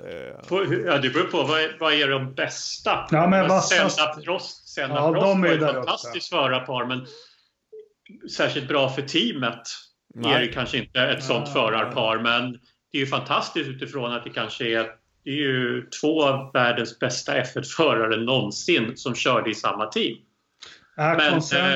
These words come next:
Speaker 2: eh,
Speaker 3: ja,
Speaker 2: Hamilton
Speaker 3: Sen-,
Speaker 2: är väl mer inne på att, eh,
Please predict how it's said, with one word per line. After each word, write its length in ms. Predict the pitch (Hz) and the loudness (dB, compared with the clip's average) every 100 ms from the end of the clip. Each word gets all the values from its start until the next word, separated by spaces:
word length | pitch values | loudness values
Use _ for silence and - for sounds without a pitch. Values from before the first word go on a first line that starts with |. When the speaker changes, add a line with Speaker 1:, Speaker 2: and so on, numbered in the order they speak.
| 131 | 0
Speaker 2:
eh, 60 | 127 _ - | -4 _ -12
Speaker 3:
ja, 80 | |
Speaker 2:
Hamilton 340 | 139 147 - 196 | -2 -2 -2 0
Speaker 3:
Sen-, 280 | 175 190 170 | 0 0 -2
Speaker 2:
är 60 | |
väl 140 | 160 131 | -4 -4
mer 180 | 139 131 | -4 -2
inne 260 | 127 120 | -2 -4
på 260 | 117 135 117 | -8 -4 -4
att, 300 | 117 - - | -4 -6 -6
eh, 220 | 120 113 | -2 -2